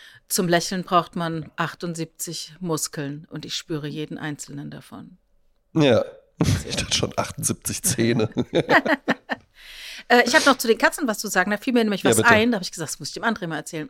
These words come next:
Speaker 1: Also, meine Freundin Inga, die wir ja kennen, die war ja auch im Adventskalender zu Besuch.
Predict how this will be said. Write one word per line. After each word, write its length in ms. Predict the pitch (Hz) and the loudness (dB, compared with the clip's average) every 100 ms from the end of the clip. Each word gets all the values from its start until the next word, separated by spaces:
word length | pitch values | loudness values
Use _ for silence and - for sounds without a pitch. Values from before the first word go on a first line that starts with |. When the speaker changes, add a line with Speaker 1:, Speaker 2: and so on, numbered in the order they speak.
| _ | _
Speaker 1:
Also, 220 | 226 175 156 | 0 2 -2
meine 200 | 175 170 | -8 -4
Freundin 280 | 180 170 - | -4 -4 -6
Inga, 400 | 156 151 214 294 | -6 2 4 4
die 120 | 226 | 2
wir 80 | 180 | 0
ja 80 | |
kennen, 260 | 165 165 185 | 0 -4 -4
die 100 | 240 | -4
war 80 | 180 | -2
ja 120 | 175 | -2
auch 80 | - | -4
im 80 | - | -12
Adventskalender 640 | - 147 - 165 185 214 | -12 -14 -12 -10 -8 -8
zu 100 | 233 | -6
Besuch. 360 | 233 269 349 | -6 -4 -6